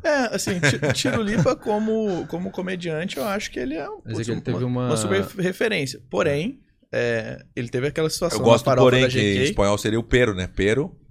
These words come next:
Speaker 1: Pero.
Speaker 2: <laughs> Pero.
Speaker 1: É, aquela
Speaker 2: Pero
Speaker 1: situação
Speaker 2: não
Speaker 1: da
Speaker 2: muito.
Speaker 1: farofa da G K,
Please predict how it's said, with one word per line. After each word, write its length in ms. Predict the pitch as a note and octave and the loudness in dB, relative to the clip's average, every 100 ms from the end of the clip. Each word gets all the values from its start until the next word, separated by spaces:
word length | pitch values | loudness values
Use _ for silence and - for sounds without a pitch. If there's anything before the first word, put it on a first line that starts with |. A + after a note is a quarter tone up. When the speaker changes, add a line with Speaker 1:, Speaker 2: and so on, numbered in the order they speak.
| _ | _
Speaker 1:
Pero. 520 | C#3+ B2+ C3 D#3 A3 - | 0 4 4 4 4 0
Speaker 2:
<laughs> 80 | B2+ | 2
Pero. 300 | C#3 B2+ C#3+ D3 | 4 6 4 6
Speaker 1:
É, 180 | C#3+ C#3 | 6 6
aquela 160 | C3+ C3+ | 6 2
Speaker 2:
Pero 160 | E3+ | 2
Speaker 1:
situação 300 | E3+ F#3 C#3 | 2 2 2
Speaker 2:
não 40 | D#3+ | 2
Speaker 1:
da 60 | |
Speaker 2:
muito. 60 | D3+ | 2
Speaker 1:
farofa 260 | D3 C#3 C#3+ | 2 2 0
da 80 | |
G 120 | C#3 D3 | -2 -4
K, 540 | - C#3 D#3 D4+ - | -2 0 0 -4 -12